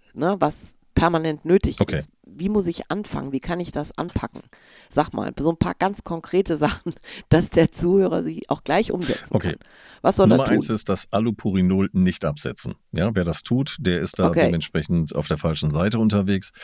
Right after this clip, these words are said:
Speaker 2: Das Allopurinol muss gegeben werden. Es kann nur angepasst werden von der Menge her. Äh, deswegen immer wieder den Titerwert, äh, checken lassen. Und parallel dazu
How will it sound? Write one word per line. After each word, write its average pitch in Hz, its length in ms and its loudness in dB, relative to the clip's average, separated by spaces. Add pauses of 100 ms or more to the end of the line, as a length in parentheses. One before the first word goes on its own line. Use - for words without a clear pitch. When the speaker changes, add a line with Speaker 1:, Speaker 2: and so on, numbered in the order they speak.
(280)
Speaker 2:
Das 78 180 -4
Allopurinol 85 640 0
muss 87 300 0
gegeben 98 440 0
werden. 87 240 0
Es 76 120 -4
kann 87 160 -2
nur 78 120 -2
angepasst 95 520 -2
werden 82 240 0
von 76 160 -4
der 69 80 0
Menge 107 260 2
her. 95 380 0 (160)
Äh, 78 260 -2
deswegen 73 500 -4
immer 82 160 0
wieder 73 200 -4
den 69 120 -6
Titerwert, 92 640 -2
äh, 80 140 -4
checken - 260 -4
lassen. 76 420 -2 (600)
Und 110 260 2
parallel 82 400 -2
dazu 82 540 -2